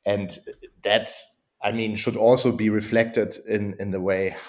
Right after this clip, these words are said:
how we work together. So in, in, in an element of mutual respect, which for me is based, um, uh, on a certain degree of modesty,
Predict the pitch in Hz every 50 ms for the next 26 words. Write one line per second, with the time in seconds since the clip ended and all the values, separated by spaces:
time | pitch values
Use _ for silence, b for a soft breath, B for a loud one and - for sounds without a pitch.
0 | - - - 98 107 123 131 120 120 123 117 113 120 123 120 120 - 113 95 98
1 | 101 101 104 113 104 107 104 - - 92 90 92 90 92 90 85 71 87 92 90
2 | 87 76 71 71 - - - 80 87 92 90 87 87 90 87 98 92 95 98 95
3 | 92 90 - - 95 104 110 107 - - 95 90 90 90 - - - - 117 117
4 | 117 - - - b b b b b b b b _ - 92 98 95 - - -
5 | - - - - - - 101 92 95 101 120 131 139 147 147 135 - - 107 -
6 | - - 95 - - _ _ - _ _ _ - 110 107 110 110 107 - - -
7 | - - - 107 101 101 98 92 95 95 95 87 - - _ - _ _ _ -
8 | 95 92 92 90 90 - - 98 98 95 95 92 92 90 85 85 - - _ -
9 | - - 110 101 - 90 92 - - 95 101 95 85 - - 90 87 92 92 95
10 | 87 - - - 80 78 -